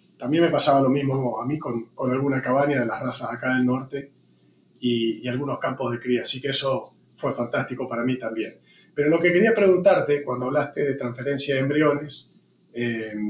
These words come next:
hablaste de protocolos de, de superovulación, ¿están, eh, utilizando la tecnología in vitro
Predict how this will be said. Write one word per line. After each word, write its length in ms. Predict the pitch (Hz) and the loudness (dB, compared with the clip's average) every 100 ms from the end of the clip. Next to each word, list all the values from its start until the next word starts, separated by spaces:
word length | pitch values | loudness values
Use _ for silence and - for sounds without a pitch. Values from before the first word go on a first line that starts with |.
| 104 101 - - | -6 -10 -14 -8
hablaste 340 | 120 135 131 | -4 -2 -2
de 40 | 117 | -6
protocolos 540 | 117 117 151 139 120 | -6 -6 -4 -2 -2
de, 400 | 123 113 107 104 | -4 -8 -10 -14
de 100 | 110 | -8
superovulación, 960 | - 127 123 123 123 - - 143 175 - _ _ - | -8 -8 -8 -4 0 0 0 -2 -8 -18 _ _ -18
¿están, 540 | 120 214 214 214 214 | 0 4 6 4 4
eh, 520 | 147 147 139 135 131 127 - _ _ | 0 2 2 0 -4 -6 -16 _ _
utilizando 600 | 147 135 135 131 165 180 165 | -16 -8 0 2 2 0 2
la 800 | 156 143 135 131 127 120 - - | 2 2 0 -2 -4 -6 -10 -10
tecnología 640 | 131 123 120 - 87 - | -6 -4 -4 -2 0 0
in 180 | 123 147 | -6 -4
vitro 540 | 185 214 208 214 - | -2 -2 0 -2 -4